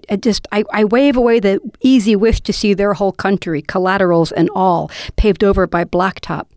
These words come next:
which is tarmac in America. Believers by heart or gunpoint, only a collateral shop or school away from error, burked beneath beards and fear and robes. But sometimes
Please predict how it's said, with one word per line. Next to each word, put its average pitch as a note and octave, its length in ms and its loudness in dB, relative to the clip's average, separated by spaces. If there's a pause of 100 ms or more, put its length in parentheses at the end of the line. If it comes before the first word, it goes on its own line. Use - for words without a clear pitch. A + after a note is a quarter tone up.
(220)
which - 140 -6
is E3 80 -6
tarmac D#3 500 -6
in D#3 80 -6
America. D3+ 420 -10 (280)
Believers A#3+ 400 2
by F#3 160 -2
heart A3 440 -4
or F#3 120 -2
gunpoint, G#3+ 840 0 (260)
only C4 240 2
a A#3+ 60 2
collateral G#3 540 0
shop - 360 -4
or F3 80 0
school G3+ 300 0
away F#3+ 200 0
from F3 280 0
error, F#3+ 220 0
burked G3 380 -2
beneath F3 320 2
beards G3+ 320 2
and F3 120 0
fear G#3 300 0
and F#3 200 0
robes. G3 260 0
But - 120 -2
sometimes C#4+ 840 -4